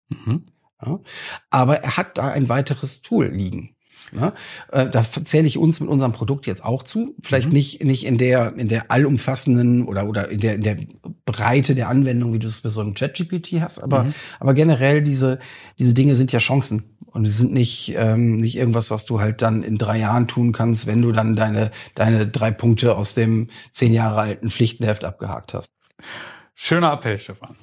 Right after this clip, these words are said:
Speaker 1: Finde ich gut, wirklich. Das ist auch nochmal in der Deutlichkeit, ähm, zu sagen. Glaube, das tut, ähm, auch mal ganz,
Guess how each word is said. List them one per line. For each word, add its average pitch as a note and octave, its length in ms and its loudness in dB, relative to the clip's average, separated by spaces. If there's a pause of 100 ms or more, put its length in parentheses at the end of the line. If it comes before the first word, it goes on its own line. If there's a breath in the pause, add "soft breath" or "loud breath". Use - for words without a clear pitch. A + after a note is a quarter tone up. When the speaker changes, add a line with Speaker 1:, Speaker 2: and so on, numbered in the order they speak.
(240)
Speaker 1:
Finde G#3+ 200 2
ich - 20 -10
gut, B2+ 340 -2
wirklich. G2+ 380 -2 (260)
Das C3 160 -4
ist - 60 -6
auch C#3+ 160 -2
nochmal C#3+ 240 2
in C#3 80 0
der C#3 80 0
Deutlichkeit, C#3+ 720 -2
ähm, B2+ 680 -6
zu - 160 -6
sagen. D3+ 640 2
Glaube, B2+ 300 0
das B2 280 -6
tut, - 500 -2
ähm, A#2 460 -6 (480)
auch A#2+ 160 0
mal B2 160 -2
ganz, A2+ 380 -4